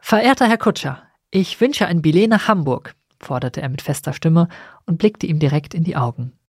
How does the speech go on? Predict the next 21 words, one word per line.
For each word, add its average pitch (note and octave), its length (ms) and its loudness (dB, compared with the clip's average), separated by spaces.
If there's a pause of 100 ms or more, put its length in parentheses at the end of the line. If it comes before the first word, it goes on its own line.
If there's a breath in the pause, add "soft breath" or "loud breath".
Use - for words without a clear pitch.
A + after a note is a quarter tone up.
(680)
Doch F#3+ 120 0
der F3+ 140 0
Kutscher F3 400 0
reagierte D3+ 460 4
nicht, E3 480 2
wie C#3 260 2
August C#3+ 400 2
es C#3+ 100 -4
sich C#3+ 160 0
ausgemalt C#3 600 0
hatte. C#3+ 300 -2 (600)
Kein F3+ 400 6 (460 soft breath)
„Sehr C3+ 260 0
wohl, E3 180 6
der C3+ 140 4
Herr“ C3+ 300 2 (640 loud breath)
oder C#3+ 400 0 (520 soft breath)
„Aber C#3+ 220 2
selbstverständlich, E3+ 840 0
gnädiger D3 400 4
Kunde“. C3+ 440 0